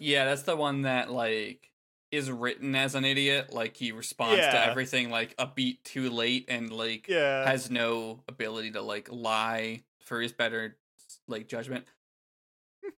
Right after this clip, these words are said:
Speaker 1: Yeah, just complete bottom of the barrel comic relief.
Speaker 2: <laughs>
Speaker 1: Fuck him.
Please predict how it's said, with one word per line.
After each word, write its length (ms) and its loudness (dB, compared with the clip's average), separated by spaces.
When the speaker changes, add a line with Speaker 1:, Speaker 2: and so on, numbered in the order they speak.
Speaker 1:
Yeah, 260 2
just 280 -8
complete 640 -6
bottom 360 4
of 80 0
the 100 0
barrel 360 0
comic 460 -4
relief. 480 -6
Speaker 2:
<laughs> 720 -4
Speaker 1:
Fuck 340 0
him. 160 -6